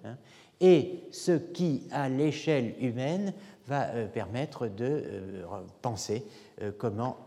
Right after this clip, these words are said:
un individu diffère d'un autre, comment un homme diffère d'un autre homme, alors que, comme on l'a vu la semaine dernière, deux hommes ont ceci en commun, la même essence,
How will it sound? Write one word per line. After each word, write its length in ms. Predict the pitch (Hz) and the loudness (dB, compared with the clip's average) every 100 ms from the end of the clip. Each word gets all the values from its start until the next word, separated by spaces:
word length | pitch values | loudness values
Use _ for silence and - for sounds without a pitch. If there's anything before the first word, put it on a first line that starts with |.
| - | -14
un 380 | 120 110 98 101 | -8 -8 -6 -2
individu 600 | 139 135 131 120 104 113 | 0 0 -2 -4 -6 -8
diffère 640 | 87 117 131 - 127 98 87 87 | -6 -8 -8 -2 0 0 -6 -10
d'un 260 | 92 90 | -10 -4
autre, 260 | 151 220 - | 0 0 0
comment 320 | 147 127 123 - | -2 0 -4 -4
un 240 | 139 139 | -2 2
homme 380 | 160 156 123 107 - - - - | 6 6 6 0 -6 -16 -20 -18
diffère 380 | 110 127 123 113 | -8 -6 0 0
d'un 160 | 98 104 | 0 -2
autre 240 | 139 - | -2 2
homme, 120 | 233 - | 2 2
alors 300 | 143 139 123 | 2 2 2
que, 100 | - | 2
comme 320 | 131 - 139 127 | 2 2 0 0
on 40 | |
l'a 100 | 120 | 0
vu 120 | 107 | -2
la 80 | 101 | -4
semaine 180 | 92 92 | -6 -8
dernière, 380 | 101 110 170 175 - - - 113 | -8 -4 -4 -4 -12 -20 -18 0
deux 420 | 151 147 110 107 | 4 4 4 4
hommes 240 | 139 170 - 160 | 4 2 -2 -2
ont 180 | 147 | -2
ceci 480 | 110 - 147 - 139 - | -2 4 4 4 -4 -2
en 120 | 113 | -4
commun, 400 | - 101 151 196 - | -2 -2 -2 -4 -2
la 140 | 123 | 2
même 280 | 117 160 160 - | 4 4 4 2
essence, 500 | 170 233 180 - | 4 6 4 0